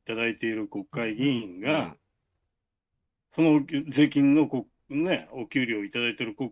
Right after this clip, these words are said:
Speaker 1: 会議員が、それだけでなく、濡れ手で泡で
Speaker 2: うん。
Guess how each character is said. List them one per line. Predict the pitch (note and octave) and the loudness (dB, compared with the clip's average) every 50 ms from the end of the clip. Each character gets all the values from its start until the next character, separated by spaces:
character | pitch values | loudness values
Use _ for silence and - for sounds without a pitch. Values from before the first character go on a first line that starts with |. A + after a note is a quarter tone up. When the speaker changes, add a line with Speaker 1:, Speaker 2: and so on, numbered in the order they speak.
| - _ | -6 _
Speaker 1:
会 | D3 C#3+ D3 C#3+ C#3+ C#3 | 0 2 2 2 2 2
議 | D3 D3+ D3+ D3+ | 2 4 4 4
員 | D3 D3 D3 D3+ D#3 | 4 2 2 2 2
が、 | F3 F3+ D#3+ | 2 0 -2
そ | D3+ - - - D#3 | -2 -6 -6 -4 -2
れ | E3 F#3 F#3+ F#3 E3 | -2 0 -2 -2 -4
だ | D#3+ F3+ F#3+ F3 | -4 -4 -4 -4
け | - _ - G3 F#3 | -4 _ -6 -6 -6
で | F3 F#3 - F#3+ F#3 F3 | -6 -6 -6 -4 -4 -2
な | F3+ F3+ F3 F#3 F3+ | -2 -2 -2 -4 -4
く、 | - - D#3+ | 0 0 2
濡 | C#3+ C#3 C#3+ | 2 4 4
れ | D3 E3 D#3+ | 4 4 2
手 | D3+ - - E3 D#3+ | 0 -2 -2 -2 0
で | D3 D#3+ D#3 | 0 0 2
泡 | D3+ D3+ D3+ D#3+ D#3+ D#3 D3 | 2 2 4 2 2 0 0
で | C#3 C#3+ C#3+ E3 E3+ F3 E3 D#3 C3+ A#2 G#2 | -4 -8 -6 -2 0 2 2 2 2 2 -2
Speaker 2:
う | G#2 G#2 | -6 -10
ん。 | F#2+ E2+ D#2+ | -14 -16 -18